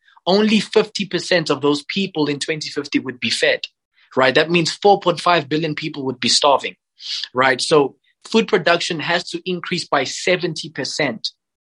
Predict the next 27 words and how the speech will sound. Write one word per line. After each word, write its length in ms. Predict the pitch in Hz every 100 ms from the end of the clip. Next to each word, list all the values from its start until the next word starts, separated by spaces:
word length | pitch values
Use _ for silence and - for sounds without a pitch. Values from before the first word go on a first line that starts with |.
| _ _ -
to 160 | 156
feed 280 | 151 180 156
all 180 | 151 156
those 200 | 143 143
people 360 | - 147 139 127
in 140 | 127
twenty 320 | - 131 120
fifty. 500 | 117 139 - 104 82 - - - - -
And 340 | 160 160 143 123 -
why 560 | - 131 165 190 202 180
Africa 560 | 180 196 - 165 - 131
becomes 440 | 143 147 156 147 135
the 100 | 135
shining 360 | - 143 139
light 380 | 127 127 123 117
is 100 | -
because 380 | 143 143 143 - - - -
Africa 420 | 185 196 196 196
has 300 | 156 156 -
sixty 340 | - 208 - 208
percent 500 | 170 - 170 151 -
of 180 | 143 143
the 100 | 135
world's 560 | 120 131 165 170 165 - -
edible 380 | 160 147 135 120
land, 360 | 123 113 95 - _ _ - -
right? 340 | 135 135 120